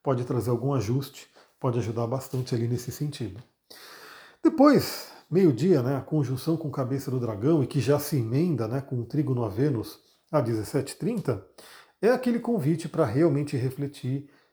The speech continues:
quem está ao seu lado, né? Porque estamos falando de Vênus.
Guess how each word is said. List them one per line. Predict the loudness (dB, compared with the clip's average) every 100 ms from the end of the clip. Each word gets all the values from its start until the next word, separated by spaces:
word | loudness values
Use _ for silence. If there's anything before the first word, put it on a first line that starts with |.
| _ _
quem | 0 0
está | 0 2
ao | 2
seu | 2 0
lado, | 2 2 2 -2
né? | -4 -4 -10 _ _
Porque | -10 -2
estamos | -2 0 -4 -2
falando | -2 0
de | -2
Vênus. | 0 2 2 2 -4 -12